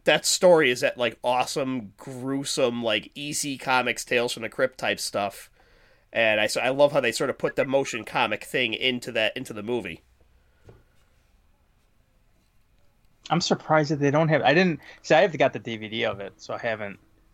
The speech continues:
Speaker 2: watched it on H B O Max. I'm so, very surprised that they don't have extended cut either.
Speaker 1: Yeah, yeah, I was shocked. I was like, "Great, now I gotta go get my D V D." And at that point,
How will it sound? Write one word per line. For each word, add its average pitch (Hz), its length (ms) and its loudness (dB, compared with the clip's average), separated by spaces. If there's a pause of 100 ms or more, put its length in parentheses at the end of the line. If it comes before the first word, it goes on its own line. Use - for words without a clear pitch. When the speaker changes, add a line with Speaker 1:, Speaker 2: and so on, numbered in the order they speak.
(200)
Speaker 2:
watched 113 340 2
it 117 40 -4
on 107 160 -6
H - 240 -10
B 113 120 -6
O 98 80 -6
Max. 101 600 -6 (180)
I'm 123 220 0
so, 131 160 -4 (160)
very 151 260 2
surprised 123 460 -2
that - 40 -10
they 107 100 -8
don't 107 120 -6
have 104 140 -10
extended 113 360 -14
cut - 220 -8
either. - 300 -6 (920)
Speaker 1:
Yeah, 156 280 2 (280)
yeah, 147 240 2
I 131 120 -2
was 143 120 -2
shocked. - 420 -2 (500)
I - 20 -2
was 147 80 0
like, 131 140 -10
"Great, 139 400 0
now 135 140 -2
I 165 60 2
gotta 156 200 -2
go 143 60 -12
get 147 180 -2
my 131 100 -4
D 127 220 -2
V 117 160 -8
D." 110 300 -2
And 123 100 -4
at 123 100 -8
that 135 220 4
point, 165 340 2